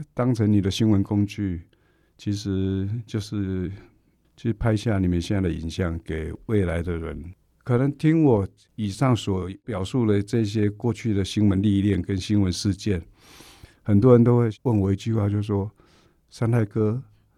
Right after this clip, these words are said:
你们是活在一个很好的年代，你们可以去记-，记录那些事情。”那我会反过头来说，其实我的上一辈，我也羡慕他们活在一个对的年代。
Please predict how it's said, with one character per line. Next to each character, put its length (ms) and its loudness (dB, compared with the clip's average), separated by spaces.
你 580 0
们 220 -4
是 180 -4
活 280 -4
在 180 -4
一 80 -2
个 100 -6
很 240 -6
好 200 -4
的 120 -8
年 280 -8
代， 280 -10
你 100 -4
们 100 0
可 200 -4
以 40 -2
去 140 -6
记-， 500 0
记 160 0
录 160 0
那 160 0
些 200 -2
事 180 -6
情。” 240 -10
那 160 2
我 180 4
会 280 2
反 280 -4
过 140 0
头 220 -2
来 200 -4
说， 240 -6
其 260 0
实 420 0
我 160 2
的 80 4
上 240 0
一 120 4
辈， 180 0
我 300 2
也 80 0
羡 240 0
慕 180 4
他 220 -2
们 160 -2
活 200 -2
在 200 -2
一 80 0
个 100 -4
对 180 0
的 120 0
年 260 -4
代。 260 -8